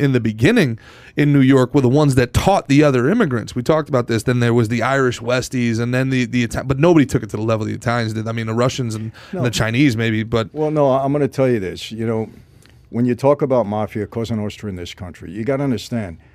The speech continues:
Speaker 2: we survived and prospered for almost a hundred years under some difficult conditions. I mean, we always had law enforcement after us. But why? Because we had structure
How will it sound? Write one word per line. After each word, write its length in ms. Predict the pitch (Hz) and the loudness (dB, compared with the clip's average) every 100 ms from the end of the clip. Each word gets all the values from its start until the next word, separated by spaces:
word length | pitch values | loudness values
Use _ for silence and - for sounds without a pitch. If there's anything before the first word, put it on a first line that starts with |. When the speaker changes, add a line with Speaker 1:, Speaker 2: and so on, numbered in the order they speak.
| _ _ | _ _
Speaker 2:
we 220 | - 123 156 | -4 -2 -2
survived 600 | - 117 110 120 120 101 | -4 -4 -2 0 -2 -4
and 140 | 90 | -10
prospered 680 | - 110 117 - - 78 - _ _ _ _ | -10 -8 -8 -10 -14 -14 -14 _ _ _ _
for 120 | - 110 | -8 -4
almost 320 | 139 123 - | -4 -4 -8
a 40 | |
hundred 460 | 95 127 135 120 90 | -8 -4 -4 -4 -4
years 480 | 110 120 82 78 - | -4 -4 -6 -12 -10
under 180 | 120 123 | -4 -4
some 220 | 117 135 | -2 -4
difficult 440 | 117 180 131 123 - | -4 -6 -4 -4 -4
conditions. 580 | 110 147 170 - - | -4 -4 -6 -10 -14
I 60 | 110 | -6
mean, 300 | 113 120 113 | -4 -2 -2
we 160 | 120 147 | 0 0
always 320 | 165 160 - | 0 -2 -2
had 420 | 117 107 98 - | -4 -4 -6 -12
law 260 | 120 123 143 | -6 -2 -2
enforcement 460 | 113 113 104 101 | -4 -8 -10 -10
after 380 | 117 156 - - | -10 -12 -14 -16
us. 260 | 110 - - - - - _ - | -16 -16 -20 -20 -20 -20 _ -6
But 140 | 110 | -4
why? 500 | 101 123 147 90 80 - | 0 0 2 -2 -8 -16
Because 340 | - 92 110 95 | -14 -10 -10 -8
we 140 | 101 | -8
had 160 | 92 85 | -8 -8
structure 680 | - 113 107 - 147 151 | -10 -8 -8 -8 -10 -10